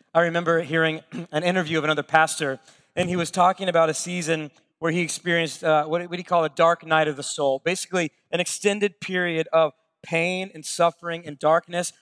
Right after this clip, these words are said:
where God feels absent. And this pastor was talking to his mentor, and he's like, "How do I get, uh, you know, over this? How do I move past this? How do I move on to the next season?"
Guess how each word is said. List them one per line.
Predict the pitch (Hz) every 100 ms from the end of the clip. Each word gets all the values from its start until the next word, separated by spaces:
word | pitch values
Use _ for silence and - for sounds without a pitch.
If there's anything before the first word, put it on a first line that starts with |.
| _
where | 170 180 -
God | 180 180 190 190
feels | - 185 175 151 -
absent. | 156 254 - - 135 _ _ _ - -
And | 180
this | 185
pastor | - 208 254 - 190
was | 180
talking | 196 196 180
to | 170
his | 156 165
mentor, | 151 208 - 156 151 208 - _ _ -
and | 180
he's | 208
like, | 190
"How | 247 311
do | 294
I | 285
get, | 285 - _ _ _ -
uh, | 247
you | 269
know, | 254 233
over | - 277 320 294
this? | 247 226 165 - _
How | 262
do | 320 294
I | 277
move | 269 285 269 - _ -
past | - 277 294 - -
this? | 233 190 - - _
How | 262 302
do | 302
I | 277 269 233 -
move | 247 302
on | 277 277
to | 262
the | 262
next | 262 262 -
season?" | 277 285 226 202 139